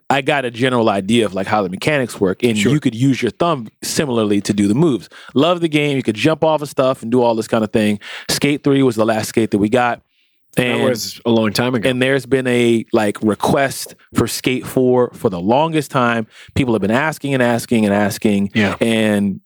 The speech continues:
Speaker 1: you know, the feedback was kinda like, "Nah,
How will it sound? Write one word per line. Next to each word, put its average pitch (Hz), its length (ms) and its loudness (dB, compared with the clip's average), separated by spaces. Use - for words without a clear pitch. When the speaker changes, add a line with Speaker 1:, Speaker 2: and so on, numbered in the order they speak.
Speaker 1:
you 120 120 2
know, 104 320 0
the 107 100 0
feedback 170 420 0
was 98 100 -8
kinda 107 240 0
like, 101 360 2
"Nah, 127 640 0